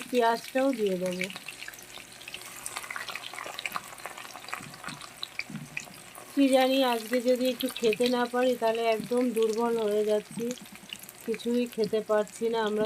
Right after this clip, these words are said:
দুজনেই। একটু ভাজা হতে থাকুক এটা, আবার আসছি। তো বন্ধুরা,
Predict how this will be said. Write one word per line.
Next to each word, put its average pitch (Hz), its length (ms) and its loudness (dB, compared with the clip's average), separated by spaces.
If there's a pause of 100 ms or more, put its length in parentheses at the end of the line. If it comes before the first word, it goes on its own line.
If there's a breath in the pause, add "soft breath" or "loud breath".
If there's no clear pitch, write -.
(120)
দুজনেই। 208 540 2 (4000)
একটু 240 200 -2 (140)
ভাজা 220 300 4 (100)
হতে 220 240 0 (120)
থাকুক 214 340 0 (120)
এটা, 226 180 0 (1400)
আবার 202 200 6 (120)
আসছি। - 380 -6 (300)
তো 262 80 -14 (220)
বন্ধুরা, 254 560 8